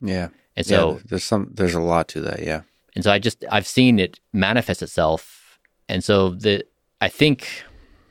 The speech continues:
Speaker 2: the way I'd summarize this is in society, we've had this myth of, we tell stories, for example, of entrepreneurship,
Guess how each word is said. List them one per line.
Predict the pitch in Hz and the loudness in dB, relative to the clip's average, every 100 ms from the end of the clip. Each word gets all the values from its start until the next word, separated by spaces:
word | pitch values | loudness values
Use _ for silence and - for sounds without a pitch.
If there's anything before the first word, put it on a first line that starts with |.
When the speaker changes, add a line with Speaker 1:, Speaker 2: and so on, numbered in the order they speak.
| _ _ - | _ _ 0
Speaker 2:
the | 104 | 4
way | 101 | 4
I'd | - | 4
summarize | 107 98 92 82 | 2 4 4 2
this | 90 95 | 0 0
is | 87 90 - | -2 -4 -2
in | 123 110 | 2 2
society, | - - 95 92 90 | 2 2 2 4 2
we've | 85 - | 0 -2
had | 90 90 | -2 0
this | 87 - | -2 -4
myth | 87 85 90 85 - - 95 | 0 2 4 2 -2 -10 -2
of, | 87 85 | 0 2
we | 104 | 0
tell | 98 127 113 | 0 0 0
stories, | - 107 95 95 90 87 | 0 2 4 4 2 0
for | 92 | -4
example, | 87 85 90 | -2 -2 0
of | 80 | 0
entrepreneurship, | 80 - - 80 - - - | -2 -4 -4 -2 -2 -6 -16